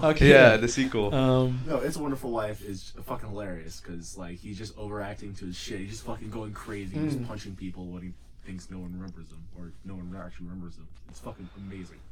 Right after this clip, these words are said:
Speaker 2: Yeah.
Speaker 1: Okay, I gotta check that out. I've only,
Speaker 2: Wait,
Speaker 1: I've,
Speaker 2: I thought
Speaker 1: I've
Speaker 2: you
Speaker 1: seen
Speaker 2: never
Speaker 1: it, I've seen
Speaker 2: Oh,
Speaker 1: it,
Speaker 2: okay,
Speaker 1: but,
Speaker 2: okay.
Speaker 1: like, I haven't
Speaker 2: Rewatch
Speaker 1: seen it
Speaker 2: it.
Speaker 1: in a while, yeah.
Speaker 2: Yeah. Yeah. Um,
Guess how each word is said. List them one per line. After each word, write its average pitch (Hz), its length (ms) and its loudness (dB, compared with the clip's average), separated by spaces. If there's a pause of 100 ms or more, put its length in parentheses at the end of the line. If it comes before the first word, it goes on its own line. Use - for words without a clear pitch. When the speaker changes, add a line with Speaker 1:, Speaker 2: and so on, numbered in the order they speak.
(140)
Speaker 2:
Yeah. 120 180 2
Speaker 1:
Okay, 98 320 0
I 135 60 -12
gotta 143 120 -8
check 135 200 -10
that 135 140 -12
out. 143 220 -12
I've 156 80 -6
only, 160 100 0
Speaker 2:
Wait, 185 160 4
Speaker 1:
I've, - 60 -2
Speaker 2:
I 156 80 6
thought 180 140 0
Speaker 1:
I've 175 60 2
Speaker 2:
you 180 60 -4
Speaker 1:
seen 175 100 2
Speaker 2:
never 151 120 0
Speaker 1:
it, - 20 -2
I've 160 80 -6
seen 139 140 0
Speaker 2:
Oh, 117 120 4
Speaker 1:
it, - 40 4
Speaker 2:
okay, 117 120 -4
Speaker 1:
but, 101 140 0
Speaker 2:
okay. 95 100 0
Speaker 1:
like, 87 100 -6 (160)
I - 120 -6
haven't 104 80 2
Speaker 2:
Rewatch 98 200 2
Speaker 1:
seen 127 120 -2
it - 20 -2
Speaker 2:
it. 113 40 -2
Speaker 1:
in 117 60 -2
a 113 40 -6
while, 110 300 -6
yeah. 113 80 -4
Speaker 2:
Yeah. 98 320 -2 (1300)
Yeah. 98 320 2 (320)
Um, 110 540 4